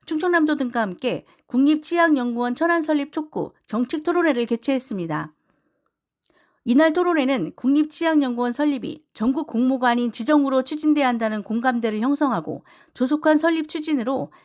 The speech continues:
치의학 산업을 육성하고자 하는 취지에서 추진됐습니다.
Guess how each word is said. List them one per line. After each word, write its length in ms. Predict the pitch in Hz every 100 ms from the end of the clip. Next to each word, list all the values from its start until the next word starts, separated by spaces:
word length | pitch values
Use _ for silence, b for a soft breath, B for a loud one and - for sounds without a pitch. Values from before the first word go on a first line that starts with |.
| b
치의학 340 | - 330 339 330
산업을 320 | 339 311 277
육성하고자 580 | 196 - 277 262 254 240
하는 120 | 226
취지에서 540 | 226 302 285 226 175
추진됐습니다. 880 | 175 294 294 247 208 165 147 156 -